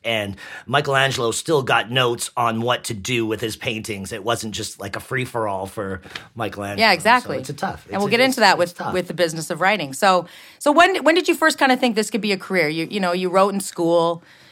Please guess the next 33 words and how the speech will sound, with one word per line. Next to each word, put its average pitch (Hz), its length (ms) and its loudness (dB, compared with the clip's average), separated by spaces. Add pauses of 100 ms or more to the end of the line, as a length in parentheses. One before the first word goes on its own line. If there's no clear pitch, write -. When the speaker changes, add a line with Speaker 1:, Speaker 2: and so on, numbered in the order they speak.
Speaker 2:
and, 170 180 0
and 180 160 -2
kinda 180 160 0
got 175 180 2
that 180 180 4
chance, 180 200 0
but 190 140 0
w-, 147 200 -6
when 254 180 2
did 277 100 -2
you 269 80 0
actually 233 380 4
think, 202 380 -2
'cause, 226 140 -2
you 302 80 2
know, 294 100 6
we 285 120 4
grew 269 120 4
up 269 100 6
in 277 80 0
the 269 80 2
nineties, 185 680 0
Speaker 1:
Yeah, 123 220 2
Speaker 2:
right? 175 100 2
We're 143 60 0
Speaker 1:
yeah, 160 140 6
Speaker 2:
kind 147 120 0
of 156 60 2
Speaker 1:
yeah, 147 60 2
Speaker 2:
the 139 60 2
same 208 180 2
Speaker 1:
yeah. 185 60 2
Speaker 2:
age. 190 320 -4